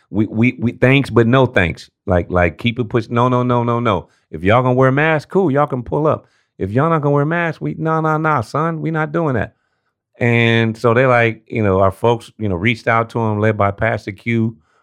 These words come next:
uh, Church Without Walls in Skid Row. That's our lead pastor in our community.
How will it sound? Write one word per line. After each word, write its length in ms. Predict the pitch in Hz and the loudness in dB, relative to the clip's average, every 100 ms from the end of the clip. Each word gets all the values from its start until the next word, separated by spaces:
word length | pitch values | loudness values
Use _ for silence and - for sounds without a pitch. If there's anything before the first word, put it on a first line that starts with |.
| _ | _
uh, 140 | 104 95 | 0 0
Church 300 | - 113 - | 2 0 2
Without 240 | 110 104 | 0 0
Walls 340 | 101 107 107 107 | 2 2 2 0
in 220 | 110 107 | -2 -2
Skid 260 | - 110 | -4 -4
Row. 220 | 104 107 104 | 0 0 0
That's 180 | 104 | -2
our 160 | - 107 | -2 -2
lead 300 | 104 110 107 | -2 -2 0
pastor 460 | 110 113 - 95 92 | 0 0 -4 -8 -8
in 220 | - 92 | -6 -6
our 140 | 95 | -6
community. 460 | 95 95 120 92 | -4 -4 -2 -4